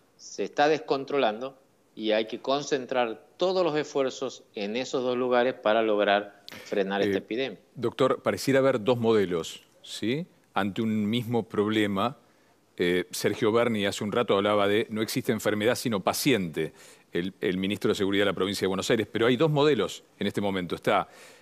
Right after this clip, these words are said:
Speaker 2: el gobierno de la provincia cerrando Villa Azul y el gobierno de la ciudad permitiendo, sin cerrar, haciendo también la misma tarea de, de ir casa por casa,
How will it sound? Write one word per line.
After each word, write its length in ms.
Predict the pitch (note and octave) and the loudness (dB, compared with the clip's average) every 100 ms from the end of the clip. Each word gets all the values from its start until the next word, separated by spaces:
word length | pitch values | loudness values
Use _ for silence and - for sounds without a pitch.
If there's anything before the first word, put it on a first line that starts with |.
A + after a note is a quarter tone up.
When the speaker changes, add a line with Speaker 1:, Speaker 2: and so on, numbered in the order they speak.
| _ - | _ -6
Speaker 2:
el 120 | G#2 | 0
gobierno 320 | A2 C#3+ D#3 | 2 4 4
de 60 | C#3 | 2
la 60 | |
provincia 380 | B2+ C#3 C#3 C3 | 2 0 2 0
cerrando 840 | - A#2+ A#2 D3+ D#3 D3 D3 C#3+ - - - | 0 -2 0 0 0 2 2 2 -4 -20 -10
Villa 500 | F#2+ G#2+ B2 A#2 A2+ | -6 -2 2 2 2
Azul 400 | - C#3 E3+ F#3+ - - - | 2 2 2 -2 -16 -18 -2
y 140 | A2 | 0
el 80 | A2+ | 2
gobierno 480 | A#2 C3 E3 D#3+ D3 | 4 4 4 4 2
de 60 | |
la 100 | C3 | 2
ciudad 480 | - C3 D3 D#3+ E3+ - _ | 0 0 2 0 -4 -16 _
permitiendo, 840 | - A2+ A2+ A2+ D3 E3+ F3+ F3 - | -2 0 0 -2 0 0 2 0 0
sin 360 | - - F3 F#3+ | -4 0 2 2
cerrar, 540 | E3 C#3+ C#3+ D3+ F#3+ - - - | 0 2 2 0 -4 -16 -20 -6
haciendo 480 | G2+ - E3+ F#3+ D3+ | -4 0 2 2 2
también 260 | C3 A#2+ | 2 2
la 80 | G#2 | 2
misma 400 | B2 F#3 D#3+ D3 | 2 0 0 0
tarea 380 | D3 D#3 D#3 C#3 | 2 2 2 0
de, 280 | G#2 G#2 G#2 | 0 0 0
de 220 | G#2 G#2+ | -2 2
ir 180 | A2+ D3 | 2 2
casa 320 | D#3 C#3+ E3 | -2 -2 -2
por 160 | - F3 | -2 0
casa, 360 | E3+ D3+ G3+ | 0 0 -2